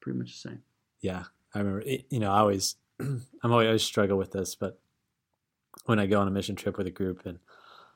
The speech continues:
Speaker 2: and, and people come back and just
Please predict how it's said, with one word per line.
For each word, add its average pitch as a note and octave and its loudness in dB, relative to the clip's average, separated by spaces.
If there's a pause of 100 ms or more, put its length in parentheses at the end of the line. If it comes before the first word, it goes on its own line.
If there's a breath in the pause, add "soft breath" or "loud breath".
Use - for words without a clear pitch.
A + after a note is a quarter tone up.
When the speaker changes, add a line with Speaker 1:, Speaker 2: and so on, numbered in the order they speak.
(300 soft breath)
Speaker 2:
and, F#2+ 0
and G#2 -4
people G2 4
come F#2+ -2
back G2 0
and F2+ -8 (500)
just G2+ -4